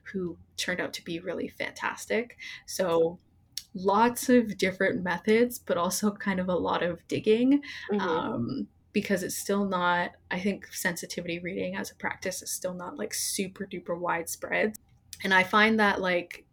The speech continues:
Speaker 1: uh, I don't really think publishers necessarily have go-to people. My editor did offer to look for me or to help look, but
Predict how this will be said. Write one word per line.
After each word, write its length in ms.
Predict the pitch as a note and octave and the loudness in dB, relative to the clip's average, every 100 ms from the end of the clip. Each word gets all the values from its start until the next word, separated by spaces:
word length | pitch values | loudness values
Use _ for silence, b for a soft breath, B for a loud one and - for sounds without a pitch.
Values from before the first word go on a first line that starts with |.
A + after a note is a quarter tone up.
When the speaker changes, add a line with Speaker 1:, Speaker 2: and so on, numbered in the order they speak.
| G3 | -2
Speaker 1:
uh, 480 | F#3+ F3+ F3 F3 - | 0 2 0 -4 -2
I 80 | - | 0
don't 160 | G#3 | 2
really 160 | G#3 G#3 | 4 4
think 320 | G#3 F#3 - | 4 -2 -6
publishers 560 | - F#3 F3 F3+ F3+ F3 | -6 -2 -2 -2 -4 -4
necessarily 580 | F3 - - F3 F3 F3 | -6 -6 -4 -2 -2 -4
have 480 | E3+ E3 E3 E3 - _ - | -2 -2 -2 -4 -14 _ -4
go-to 560 | E3+ E3 - - F3+ | -2 -2 -4 -4 -6
people. 580 | - F#3+ F#3+ A#3 E4 E4+ | -8 -10 0 2 2 0
My 180 | F3+ F#3 | -2 0
editor 380 | - F3+ F#3 F3+ | 2 2 2 0
did 240 | E3 F3 - | -2 -4 -2
offer 500 | E3 E3 - E3+ E3 | -4 -4 -6 -6 -6
to 800 | - - F3+ E3 E3 D#3+ E3+ B3 | -8 -6 -4 -4 -4 -6 -8 -10
look 320 | - F3+ D4+ - | -8 -8 -8 -2
for 240 | G#3+ A#3 | 4 4
me 220 | A3+ A3 | 4 2
or 120 | G#3 F3+ | 2 0
to 100 | - | -4
help 340 | - E3+ - | -4 -4 -2
look, 340 | F3+ F3 F3 - | -2 -2 -4 -8
but 240 | - - | -6 -6